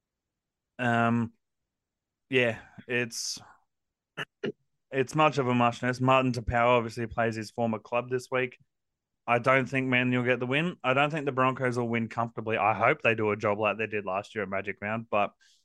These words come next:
I see the Broncos winning by eight to twelve points. Um, obviously, the Broncos have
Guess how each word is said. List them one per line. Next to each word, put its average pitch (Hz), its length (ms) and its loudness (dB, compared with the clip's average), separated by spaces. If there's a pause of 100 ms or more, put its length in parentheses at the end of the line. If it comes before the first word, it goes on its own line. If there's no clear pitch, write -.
(540)
I 127 60 2
see 165 160 -2
the 151 80 4
Broncos 143 400 2
winning 127 520 -2 (340)
by 117 400 -2 (180)
eight 123 160 -2
to 123 100 -14
twelve 113 360 -4
points. 151 440 -6 (680)
Um, 123 300 2
obviously, 143 260 2
the 131 80 4
Broncos 127 440 4
have 120 360 4